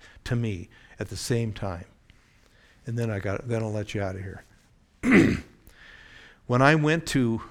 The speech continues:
when we were in England, massive city,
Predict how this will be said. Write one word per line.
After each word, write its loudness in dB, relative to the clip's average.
when -2
we 2
were 2
in 0
England, -2
massive 4
city, 0